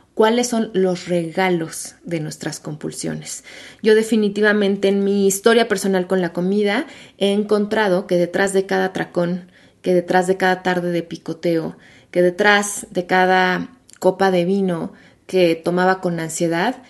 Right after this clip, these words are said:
siempre había alguna misión, al-, algún para qué de esa conducta, y si logramos comprender ese para qué, entonces va a venir un gran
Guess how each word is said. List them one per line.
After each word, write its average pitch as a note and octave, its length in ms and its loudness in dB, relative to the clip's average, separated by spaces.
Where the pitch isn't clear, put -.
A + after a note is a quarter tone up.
siempre A#3 440 0
había G#3+ 520 0
alguna F#3 440 0
misión, F3+ 400 -2
al-, E3+ 160 -4
algún F3+ 360 -2
para G3 360 -2
qué E3 320 0
de F3+ 220 0
esa F3 240 -4
conducta, F#3+ 640 -6
y A#3+ 300 -4
si - 260 -2
logramos A#3+ 580 2
comprender G3 800 0
ese G#3+ 240 -2
para E3 400 -6
qué, A#3 420 -6
entonces A3 420 -4
va A3 60 2
a G#3+ 40 0
venir G#3+ 400 -2
un G#3+ 360 0
gran F#3+ 400 -2